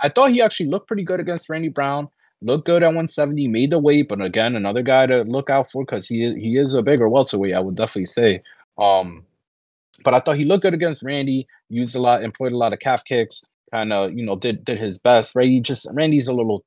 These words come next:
you know, you know, tough dude. You know, I, I, I think at one seventy, he should be fighting here in a few weeks, I think. But, um, but he,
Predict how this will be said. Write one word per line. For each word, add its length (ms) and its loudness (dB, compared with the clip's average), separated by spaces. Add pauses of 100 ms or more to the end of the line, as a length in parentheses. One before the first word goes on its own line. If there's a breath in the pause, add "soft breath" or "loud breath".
you 140 -8
know, 180 -8
you 140 -2
know, 120 -2
tough 300 -2
dude. 300 2 (240 soft breath)
You 80 -4
know, 80 2
I, 120 4 (240)
I, 120 -4 (160)
I 80 0
think 260 -2
at 220 4
one 180 -4
seventy, 720 -2
he 160 -2
should 160 -2
be 80 -2
fighting 300 0
here 100 -4
in 80 -2
a 60 -6
few 160 -4
weeks, 240 -2
I 80 -2
think. 260 -6 (320 loud breath)
But, 320 4
um, 540 2 (720)
but 260 0
he, 220 -12